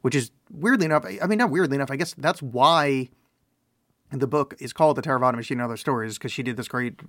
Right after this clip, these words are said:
art for it. And, um, I wanted the title to represent the art, but the,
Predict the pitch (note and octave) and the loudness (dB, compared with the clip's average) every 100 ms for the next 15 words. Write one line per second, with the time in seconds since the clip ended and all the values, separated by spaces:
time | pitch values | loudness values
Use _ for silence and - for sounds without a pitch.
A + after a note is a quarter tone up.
0 | - B2+ C3+ - B2 G#2+ A2 - _ _ | -6 0 0 -2 -6 -4 -6 -10 _ _
1 | - _ _ _ C#3+ C3 B2+ B2 A#2+ - | -20 _ _ _ -2 0 0 -2 -2 -4
2 | - _ _ - B2+ A#2 A2 G#2+ - A#2+ | -12 _ _ -6 -2 -2 -4 -6 -8 -4
3 | B2+ C3+ B2+ A#2+ C3+ C3 - _ - C3 | 0 0 0 -6 -12 -14 -18 _ -18 -10
4 | A#2+ - C#3 C3 A#2 A2 - A#2+ A2 _ | -8 -2 0 2 0 -4 -4 -6 -6 _
5 | - - - C#3 C3 C3 A#2 A#2 B2 A#2+ | -20 -20 -20 -10 -6 -4 -4 -4 0 2
6 | A2 A#2+ C3 | 0 -4 -6